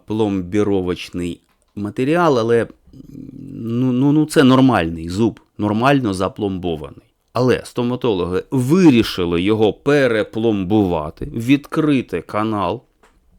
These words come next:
подивитись, відкрили, перепломбували, і ось це тільки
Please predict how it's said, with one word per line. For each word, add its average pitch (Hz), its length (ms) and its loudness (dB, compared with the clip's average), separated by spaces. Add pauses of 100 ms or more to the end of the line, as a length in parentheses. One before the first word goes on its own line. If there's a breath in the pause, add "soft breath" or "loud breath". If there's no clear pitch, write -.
(340)
подивитись, 107 760 -2 (160)
відкрили, 127 960 2 (1600 loud breath)
перепломбували, 127 1400 6 (220)
і 156 240 -6 (100)
ось - 280 -6
це 117 440 -2 (160)
тільки 98 600 -10